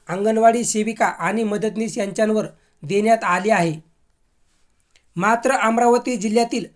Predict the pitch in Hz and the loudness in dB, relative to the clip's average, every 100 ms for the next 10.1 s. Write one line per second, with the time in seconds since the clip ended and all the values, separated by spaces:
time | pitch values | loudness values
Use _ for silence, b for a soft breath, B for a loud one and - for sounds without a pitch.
0 | _ - 185 208 220 226 247 - 214 214 | _ -8 -4 -2 2 4 2 0 -2 -2
1 | 214 233 226 170 _ _ - - 208 220 | 2 2 2 -4 _ _ -14 -4 0 2
2 | 247 240 226 233 233 226 190 208 - 240 | 2 2 4 4 2 -2 -2 -4 -2 -2
3 | 220 - _ - 202 254 202 190 160 156 | -2 -6 _ -6 -6 -4 -2 0 0 -4
4 | _ b b b b 170 190 208 226 240 | _ b b b b -2 0 2 2 2
5 | 180 202 214 233 240 190 202 220 220 214 | 4 4 4 4 0 -2 2 2 2 0
6 | 196 - _ _ - 131 156 202 226 226 | -2 -6 _ _ -14 -6 -4 0 0 2
7 | 214 214 - 208 156 _ _ _ - 165 | 0 -2 -6 -6 -8 _ _ _ -6 -2
8 | 208 220 214 226 226 208 214 208 - - | 2 2 0 -2 -2 0 2 0 -4 -10
9 | 190 220 233 226 214 220 - 233 226 226 | -4 -2 0 -2 0 -2 -2 -4 2 2